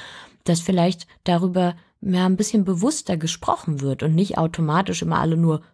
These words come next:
„Hä, knutschen, geil“, sondern dass man sich mal darüber so unterhält und dann vielleicht gibt es ja auch ein Gefühl von Sicherheit, wo du dann auch dich trauen kannst zu sagen,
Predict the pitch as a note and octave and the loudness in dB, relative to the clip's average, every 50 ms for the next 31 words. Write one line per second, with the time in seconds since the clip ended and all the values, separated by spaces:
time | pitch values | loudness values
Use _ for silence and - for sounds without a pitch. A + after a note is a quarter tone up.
0 | _ - F3+ G3+ F#3+ - - G#3 G3 E3 - - E3+ F3 F3+ F#3+ F3+ E3+ F3 A3+ | _ 0 2 2 2 2 2 0 0 2 0 0 2 2 4 4 4 4 4 2
1 | A#3 - - - - - - - F#3 F3+ E3+ E3+ E3+ E3 E3+ - - - E3+ E3 | 0 -2 -8 -20 -20 -16 -6 -2 2 2 4 4 4 2 0 -6 -6 -4 -4 0
2 | F3 F3+ E3+ F3+ F#3 - - F3 E3 E3 D#3+ D#3+ E3 E3 E3 D#3+ E3 E3 D#3+ E3 | 0 2 2 2 0 0 0 0 2 2 0 0 0 0 0 2 2 2 0 0
3 | - - - _ _ - F3+ F3 E3 E3+ D#3 - - B3+ B3+ G#3+ E3+ D3 - - | -2 -8 -20 _ _ 0 0 2 2 0 0 0 0 2 2 2 2 0 0 -2
4 | - D#3 D3 D3+ D3 D#3 E3 E3+ - - - - - - F#3 F3 F#3 G3+ - - | -4 -2 0 0 0 0 -2 -4 -10 -20 -20 -10 -4 0 2 2 2 0 -2 -4
5 | - G#3 - - A3 - - G#3 G3 F#3+ - G3 G3 G3 - - G3+ G3 G3 G3 | -4 -4 -2 -2 -2 0 0 2 2 2 2 0 -2 -2 -2 0 0 0 0 0
6 | - - - - F#3+ - - - A3 G#3+ G#3 - - F3 E3 E3 - - _ - | -4 -10 -10 -8 -8 -4 0 0 0 0 0 0 0 0 0 -2 -4 -8 _ -6
7 | - F#3 G#3 G3+ - G#3+ G#3 G3 G3 G3 G3+ G3+ - - - F#3+ E3+ G3 G3+ G3 | -2 -2 -2 0 0 0 2 2 2 2 2 0 -2 -4 -4 -4 -2 -2 -2 0
8 | F#3+ F#3+ F#3+ F#3 - G3 A3 A#3+ - - - - _ _ _ _ _ _ _ - | 0 0 0 2 2 2 0 0 -2 -6 -20 -20 _ _ _ _ _ _ _ -8
9 | - F#3+ - - - F#3 G3 G#3 A3 G#3 - G3+ F#3 F#3 - - - F#3 F3+ F#3+ | -8 -8 -8 -4 0 2 2 2 2 2 0 0 0 -2 -2 -6 -8 -6 -2 0
10 | F3+ F3 F3 F3 F3+ F3+ | 0 2 2 0 0 -2